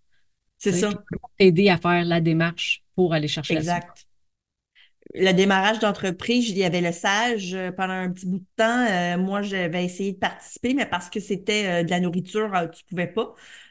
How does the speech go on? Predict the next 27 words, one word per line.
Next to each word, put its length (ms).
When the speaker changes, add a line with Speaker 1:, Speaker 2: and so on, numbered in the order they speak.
Speaker 1:
Euh, 140
Speaker 2:
Ok. 60
Speaker 1:
mais 120
par 240
contre, 420
je 140
pense 300
que 100
Véronique, 560
elle 160
y 60
avait 180
participé, 580
puis 260
elle, 160
c'était 200
comme 180
vu 180
un 60
petit 160
peu 100
différemment 460
parce 140
que 80
c'était 240
des 160
biscuits. 720